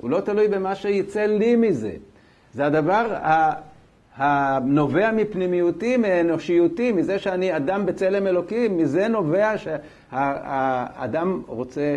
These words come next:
לעשות את הטוב, הוא רוצה לעשות את האמת, הוא רוצה לעשות את הצדק. למה העולם כולו מאוחד בדרישות של צדק? דרישות של צדק מהמנהיגים, דרישות של יושר,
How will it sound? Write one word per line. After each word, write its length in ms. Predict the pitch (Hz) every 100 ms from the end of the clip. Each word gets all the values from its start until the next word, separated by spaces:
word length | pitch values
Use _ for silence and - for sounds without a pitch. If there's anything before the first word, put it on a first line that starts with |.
| -
לעשות 360 | 117 110 135 131 - - - 165
את 100 | 107
הטוב, 440 | - 135 123 82 - - - -
הוא 100 | 110
רוצה 280 | 120 143
לעשות 300 | 147 127 135
את 100 | 135
האמת, 520 | 131 123 117 135 120 110
הוא 60 |
רוצה 240 | 107 110 139
לעשות 260 | 131 139 -
את 40 | 127
הצדק. 420 | 120 143 131 98 - - - 110
למה 360 | 151 233 254
העולם 380 | 220 202 196 214
כולו 680 | - 165 160 170 143 123 123 - -
מאוחד 640 | 120 123 - 156 165 135 117 92 - - -
בדרישות 540 | 113 123 135 175 180
של 180 | 180 123
צדק? 500 | - 147 110 78 - - _ -
דרישות 320 | 143 208 208
של 120 | 165
צדק 380 | - 180 156 127
מהמנהיגים, 800 | 127 123 120 110 127 147 120 87 - - -
דרישות 300 | 113 170 175
של 160 | 151 120
יושר, 540 | 131 147 139 117